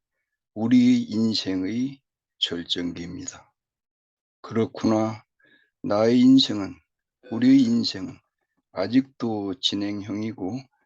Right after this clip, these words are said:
상승기, 절정기인 것을. 누가 함부로 인생의 노쇠를 논하는가? 인생의 수레바퀴, 인생의 드라마가 어떻게 돌아갈지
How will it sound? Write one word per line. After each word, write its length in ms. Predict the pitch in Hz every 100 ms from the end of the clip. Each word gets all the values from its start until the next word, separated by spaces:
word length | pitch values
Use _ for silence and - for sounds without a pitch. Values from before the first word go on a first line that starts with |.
| _ _ -
상승기, 1000 | - - 127 143 - 117 95 90 85 -
절정기인 840 | - 104 117 135 113 104 92 87
것을. 240 | 90 - - _ _ _ _ _ _ _ _ - - _
누가 340 | 101 107 110 107
함부로 420 | 117 113 113 120
인생의 540 | 120 127 131 127 123
노쇠를 760 | 113 123 135 113 110 101 92 - -
논하는가? 800 | 101 98 92 90 90 87 82 - _ _ _ _ _ _ _ _ _
인생의 800 | - 95 113 120 - 120 117 107
수레바퀴, 880 | - - 104 98 92 - - 87 90 _ _ _ _ _ _ _ -
인생의 800 | 101 104 101 104 107 107 107 -
드라마가 640 | 127 127 131 98 92 82 _ _ _ _ -
어떻게 680 | 131 135 131 - 117 107
돌아갈지 800 | - 104 104 101 90 - 107 110